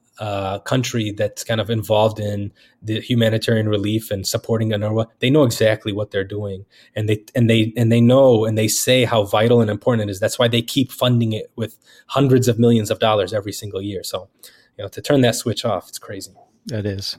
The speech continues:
Speaker 2: Well, I wanna bet, get you, you know, boots on the ground in Gaza now. So talk to me about Med Global,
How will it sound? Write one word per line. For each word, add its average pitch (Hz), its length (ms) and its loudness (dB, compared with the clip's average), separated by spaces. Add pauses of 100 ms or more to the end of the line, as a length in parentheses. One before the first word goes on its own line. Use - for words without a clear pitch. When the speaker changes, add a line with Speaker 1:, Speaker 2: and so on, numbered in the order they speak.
(280)
Speaker 2:
Well, 120 200 2
I 120 60 4
wanna 139 240 4
bet, 123 300 0
get 123 180 0
you, 110 440 0
you 113 80 0
know, 107 60 2
boots 127 280 0
on 117 60 6
the 113 80 4
ground 107 220 2
in 104 60 -2
Gaza 101 360 2
now. 92 180 -4
So 117 120 -4
talk 135 280 0
to 160 100 -2
me 165 120 4
about 143 280 4
Med 123 220 4
Global, 107 520 2